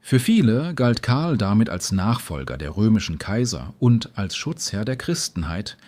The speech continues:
Seine Kaiserwürde verlieh ihm nicht nur hohes Prestige, sondern auch eine ideologische Legitimation,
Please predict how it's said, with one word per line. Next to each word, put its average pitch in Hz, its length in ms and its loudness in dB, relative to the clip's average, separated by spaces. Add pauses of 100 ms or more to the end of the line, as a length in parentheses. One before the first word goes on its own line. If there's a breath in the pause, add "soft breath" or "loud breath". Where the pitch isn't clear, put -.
(760 soft breath)
Seine 117 600 6
Kaiserwürde 117 1000 -4
verlieh 127 360 4
ihm 120 240 6
nicht 147 260 0
nur 87 160 0
hohes 117 320 2
Prestige, 82 680 -6 (380 loud breath)
sondern 147 600 2
auch 110 240 0
eine 110 200 2
ideologische 117 800 0
Legitimation, 87 1120 -4